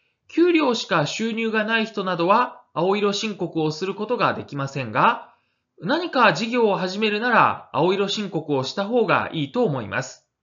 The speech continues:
ただ、青色申告は勝手にできるわけではなくて、新たに青色申告をするためには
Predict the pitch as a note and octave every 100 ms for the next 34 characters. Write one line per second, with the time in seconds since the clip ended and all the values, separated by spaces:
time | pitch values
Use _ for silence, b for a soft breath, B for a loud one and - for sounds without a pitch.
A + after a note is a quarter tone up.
0 | _ _ _ _ _ _ E3+ C#4+ B3+ G#3
1 | B B B B - C4 E4 E4+ E4 F#4+
2 | E4 - F#3+ C3 G#2 - E3+ - A#3+ B3
3 | A#3 B3 B3+ A3 A3 A3+ A3 B2 A#2+ -
4 | D#3+ A#3 C4+ - _ _ _ _ _ -
5 | D#4+ E4+ C4+ G#3+ D3+ D#3 G3 G#3+ G#3 A3+
6 | G#3 E3 D3 C3 B2+ D3+ D#3 D3+ C#3 A2
7 | D#3 A#3+ -